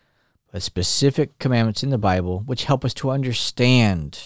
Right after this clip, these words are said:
thou shalt not kill or thou shalt not steal. If you're unfamiliar, the commandments of God, we'll call them the Ten Commandments,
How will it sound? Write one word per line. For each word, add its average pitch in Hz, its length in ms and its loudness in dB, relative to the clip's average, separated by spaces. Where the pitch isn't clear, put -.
thou 98 240 -2
shalt - 300 -4
not 87 260 -8
kill 78 360 -6
or 87 140 -8
thou 87 200 -4
shalt - 280 -6
not 85 200 -10
steal. - 440 -8
If 104 140 -4
you're 107 180 2
unfamiliar, 139 500 2
the 113 300 4
commandments 143 420 2
of 160 100 0
God, 92 400 0
we'll 104 140 -6
call 87 200 0
them 101 120 0
the 151 60 -2
Ten 95 220 0
Commandments, 78 440 -8